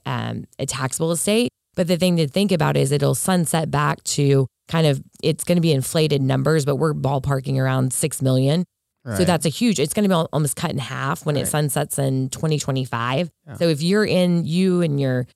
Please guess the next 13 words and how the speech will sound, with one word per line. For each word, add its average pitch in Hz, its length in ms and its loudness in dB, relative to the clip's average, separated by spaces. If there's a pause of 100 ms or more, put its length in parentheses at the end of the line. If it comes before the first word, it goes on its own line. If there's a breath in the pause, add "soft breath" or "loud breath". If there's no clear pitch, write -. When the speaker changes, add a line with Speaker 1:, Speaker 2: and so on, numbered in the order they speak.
(180)
Speaker 1:
spouse 165 580 0
are 160 120 0
in 156 340 2
that 139 260 -2
twelve 160 460 0
million 156 720 2
to 127 240 -2 (100)
twenty-six 170 560 -2
million 160 340 2
or 143 60 -2
even 202 500 0
ten 208 320 2
million 120 440 0